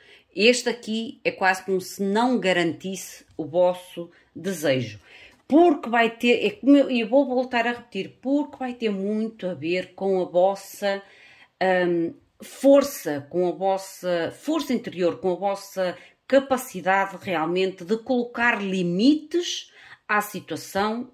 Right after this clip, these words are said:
e à pessoa em questão, de forma realmente a que vocês assegurem o vosso, eh, desejo. Porque há aqui algum tipo de, de mensagem ou situação que traz preocupação para vocês e que pode realmente afetar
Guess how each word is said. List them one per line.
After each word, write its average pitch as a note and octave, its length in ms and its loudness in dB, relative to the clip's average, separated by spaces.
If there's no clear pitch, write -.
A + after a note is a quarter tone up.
e E3 160 0
à C#3+ 160 2
pessoa F#3 640 0
em G3+ 120 0
questão, E3+ 520 -4
de D#3 140 -8
forma G3+ 500 -4
realmente E3+ 460 -6
a - 20 -10
que - 100 -20
vocês F#3+ 300 -8
assegurem F3+ 800 -4
o F#3+ 160 -4
vosso, F3 760 0
eh, E3 380 2
desejo. G#3 640 -2
Porque A#3+ 200 0
há C4+ 100 6
aqui C4+ 200 0
algum A#3 240 0
tipo - 320 -8
de, E3+ 280 0
de F3 140 -6
mensagem F#3 840 2
ou D#3+ 80 -2
situação E3+ 480 -6
que C#4 240 -4
traz D4 320 -2
preocupação E3 640 -4
para D3 220 -4
vocês F3+ 420 -4
e C#4 120 0
que C#4 80 -16
pode C#4 380 2
realmente E3+ 440 0
afetar E3+ 600 -2